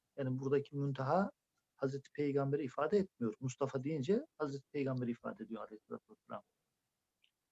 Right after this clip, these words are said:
Hukmul müsnedi, peki müsned olan hadisin hükmü nedir? Kad yekûnu el müsnedu sahihan ev hasanen ve kad yekûnu daifen.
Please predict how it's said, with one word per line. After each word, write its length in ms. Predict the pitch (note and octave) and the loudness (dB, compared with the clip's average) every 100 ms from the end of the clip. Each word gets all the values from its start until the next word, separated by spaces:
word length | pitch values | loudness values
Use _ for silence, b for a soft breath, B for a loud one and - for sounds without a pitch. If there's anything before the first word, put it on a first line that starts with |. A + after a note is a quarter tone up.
| _ _ | _ _
Hukmul 340 | G#3 - F#3+ E3 | -4 0 0 2
müsnedi, 500 | F#3 G3 D3+ C3+ E3 | 2 0 -2 -2 -4
peki 260 | D#3 - C#3+ | -8 -8 -6
müsned 380 | C#3+ - F3+ - | -6 -4 -6 -4
olan 300 | D#3+ C3+ B2+ | -2 0 0
hadisin 460 | A#2+ C#3+ C#3 - B2+ | -2 -4 -6 -6 -6
hükmü 300 | D#3 - D#3+ | -6 -6 -4
nedir? 340 | D#3+ C#3+ - _ D4+ - _ _ _ _ _ _ _ _ _ | -2 -2 -6 _ -20 -20 _ _ _ _ _ _ _ _ _
Kad 200 | - E3 | 2 2
yekûnu 460 | E3 D#3 - G3 E3 | 2 0 2 2 4
el 140 | D3 | 2
müsnedu 460 | D3+ E3 - C#3 A#2+ | 0 -4 -2 -2 -2
sahihan 640 | - C3 F#3+ E3 F3+ F#3 F#3+ | -4 -4 -2 -2 -2 -2 0
ev 160 | D#3 | 0
hasanen 640 | - - - F3 F#3+ G3 - | 2 -2 -2 2 6 6 4
ve 60 | E3 E3 | 0 0
kad 140 | E3+ | 0
yekûnu 440 | F3 - F3+ F#3+ | -2 -2 4 6
daifen. 540 | E3 D#3 D#3+ - C#3 | 6 6 2 0 -2